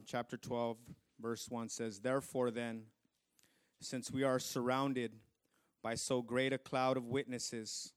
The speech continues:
who have borne testimony of the truth, let us strip off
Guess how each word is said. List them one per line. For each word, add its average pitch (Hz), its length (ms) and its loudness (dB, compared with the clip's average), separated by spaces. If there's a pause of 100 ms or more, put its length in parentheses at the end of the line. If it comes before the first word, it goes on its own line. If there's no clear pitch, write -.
(480)
who 123 120 0
have 123 260 2
borne 131 260 4
testimony 143 680 2
of 127 140 0
the 120 80 -2
truth, - 760 -2 (840)
let 131 180 2
us 147 140 4
strip - 460 4
off 135 480 6